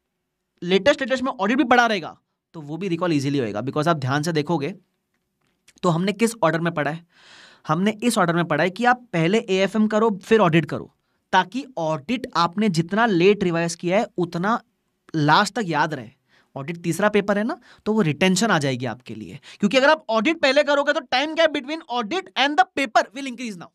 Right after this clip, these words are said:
इसलिए बोलो, एएफ़एम प्रैक्टिकल है, याद भी रह जाएगा। तो एएफ़एम पहले करो, ऑडिट बाद में करो। ये मैंने फॉलो किया था literally और मेरे को हेल्प किया था।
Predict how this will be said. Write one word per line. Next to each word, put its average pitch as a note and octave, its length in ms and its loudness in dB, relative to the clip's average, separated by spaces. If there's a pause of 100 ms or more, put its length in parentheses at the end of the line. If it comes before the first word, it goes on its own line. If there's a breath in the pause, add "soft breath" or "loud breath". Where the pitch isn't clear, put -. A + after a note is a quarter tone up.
(840)
इसलिए F#3+ 220 -14
बोलो, A3+ 300 -4
एएफ़एम E3+ 320 0
प्रैक्टिकल F#3+ 440 -2
है, G3+ 60 2
याद D#3+ 200 0
भी E3 80 4
रह C#3 100 0
जाएगा। G#2 280 -6
तो - 200 -8
एएफ़एम D#3+ 340 2
पहले F#3+ 240 0
करो, A#3 180 0
ऑडिट D3 260 0
बाद C3 200 -2
में D3 120 -4
करो। G3 320 -6
ये F#3+ 380 4
मैंने E3+ 280 0
फॉलो D#3+ 260 0
किया E3 140 -2
था G3+ 80 4
literally D#3+ 420 0
और A3 60 0
मेरे D3 180 -4
को - 80 -6
हेल्प B2+ 180 -4
किया A#2 220 -12
था। - 220 -20